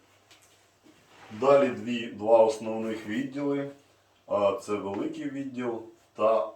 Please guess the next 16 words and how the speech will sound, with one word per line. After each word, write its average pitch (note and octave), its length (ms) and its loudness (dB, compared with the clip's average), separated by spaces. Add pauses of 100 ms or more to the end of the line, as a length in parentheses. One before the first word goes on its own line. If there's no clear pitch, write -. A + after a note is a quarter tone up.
(100)
малий G2+ 400 -2
відділ. D#2 520 -14 (1080)
А, F2 460 -6 (160)
зі G#2 80 -12
зворотньої A#2+ 560 -2
сторони B2 520 -4
на G#2+ 340 -2
спинці - 680 -10
прихована A#2 560 -6
кишеня A2+ 720 -10
на G#2 200 -6
липучці. G#2 800 -10 (1080)
Ось G2 100 -8
вона F#2+ 120 -6
тут G2 240 -8
є, G2 180 -8